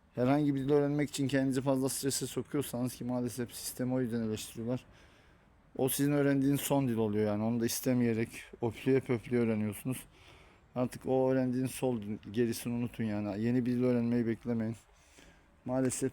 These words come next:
böyle bir gerçek var. Aslında harbiden dahiyane oldu bu konuya girmem. Çünkü bu en önemli konuydu. Bakın, beş bine yakın video yaptık.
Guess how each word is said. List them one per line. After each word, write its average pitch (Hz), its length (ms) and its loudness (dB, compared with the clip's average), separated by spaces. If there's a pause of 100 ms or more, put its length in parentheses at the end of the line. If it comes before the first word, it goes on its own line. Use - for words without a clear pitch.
böyle 127 240 0
bir 123 60 -4
gerçek 127 360 -2 (120)
var. 117 160 -4 (1000)
Aslında 131 400 -4
harbiden 131 480 0
dahiyane 131 540 2
oldu 120 220 0
bu 107 80 -6
konuya 117 300 -2
girmem. 123 420 -2
Çünkü 123 460 -4
bu 127 140 0
en 139 100 2
önemli 131 340 2
konuydu. 123 440 -2
Bakın, 113 300 -4 (680)
beş 131 260 0
bine 127 100 2
yakın 127 340 2
video 123 200 2
yaptık. 117 320 -2